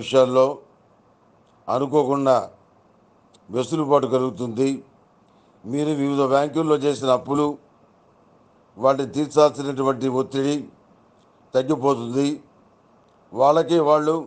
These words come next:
మారిన పరిస్థితుల దృష్ట్యా అప్పులేవి కట్టక్కర్లేదు, ఆరు నెలల వరకు వెసులుబాటు ఉంటుంది అని అనౌన్స్ చేయడం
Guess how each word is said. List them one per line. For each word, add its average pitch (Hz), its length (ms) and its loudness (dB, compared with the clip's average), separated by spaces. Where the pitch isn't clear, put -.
మారిన 151 460 2
పరిస్థితుల 143 480 0
దృష్ట్యా 127 320 4
అప్పులేవి 160 500 0
కట్టక్కర్లేదు, 135 680 0
ఆరు 135 180 6
నెలల 151 240 0
వరకు 151 260 0
వెసులుబాటు 143 520 2
ఉంటుంది 135 360 -2
అని 135 180 0
అనౌన్స్ 147 380 0
చేయడం 139 320 0